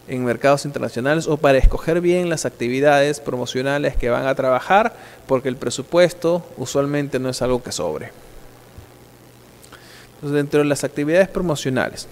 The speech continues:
vamos a empezar a verlas. La primera que mencionamos es la rueda de negocios, que en verdad es muy conocida en nuestro,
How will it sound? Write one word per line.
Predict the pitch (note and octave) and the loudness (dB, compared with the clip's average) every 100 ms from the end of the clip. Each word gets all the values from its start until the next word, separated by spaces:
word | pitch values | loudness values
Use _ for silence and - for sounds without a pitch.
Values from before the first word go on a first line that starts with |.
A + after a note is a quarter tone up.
| - | -6
vamos | A2+ C3 C3+ | -2 0 -2
a | |
empezar | B2+ A#2+ A#2+ | -4 0 2
a | |
verlas. | D3 D3+ F2 - - - - - - - - - - - - - - - - - - - - - - - - - - - - - - _ - - - - - - - - | 6 6 4 -10 -16 -20 -20 -20 -20 -20 -20 -20 -20 -20 -20 -20 -20 -20 -20 -20 -20 -20 -20 -20 -20 -20 -20 -20 -20 -20 -20 -20 -20 _ -20 -20 -20 -20 -20 -20 -20 -12
La | C3+ | -6
primera | C#3+ E3+ G3+ | 0 2 4
que | F#3+ | 4
mencionamos | F3 - D3+ E3+ F3+ F3 | 0 0 0 2 2 0
es | D#3+ | 0
la | D#3+ | 0
rueda | D3 C#3+ | 2 2
de | D3 | 2
negocios, | C#3 C3+ C3+ - B2+ | 2 0 0 -4 -8
que | - A#2 A#2 | -6 -8 -6
en | A#2+ A2+ | -6 -4
verdad | A2+ C#3 | -2 -2
es | C#3 | -2
muy | C#3 C#3 | -6 -8
conocida | D3 C#3 B2 C#3+ C#3 C#3 | -6 -8 -8 -8 -6 -4
en | C3 | -6
nuestro, | B2 - | -10 -12